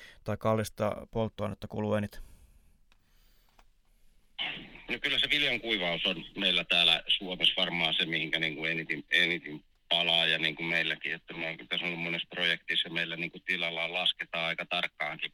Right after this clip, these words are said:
Speaker 2: polttoainekulutuksia, mitä missäkin työssä menee, ja sitä kautta on, niinku,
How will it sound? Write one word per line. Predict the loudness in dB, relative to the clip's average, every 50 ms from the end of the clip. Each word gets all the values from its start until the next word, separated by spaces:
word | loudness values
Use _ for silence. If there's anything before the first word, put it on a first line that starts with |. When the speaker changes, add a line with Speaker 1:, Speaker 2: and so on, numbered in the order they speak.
| _ -16
Speaker 2:
polttoainekulutuksia, | -16 -10 _ -4 -2 -2 -2 -4 -8 -8 -10 -10 -10 -10 -6 -4 -2 -2 -2 -2
mitä | -4 -6 -6 -6 -4
missäkin | -2 -2 0 0 -2 -2 -4 -4 -8 -10 _
työssä | -4 -2 0 0 0 0
menee, | -2 -4 -4 -2 -2 0 0
ja | 2 2 2
sitä | 0 0 -2 -8
kautta | -4 -2 -2 -4 -2 -2 -2 -2
on, | -2 -2
niinku, | -4 -4 -6 -8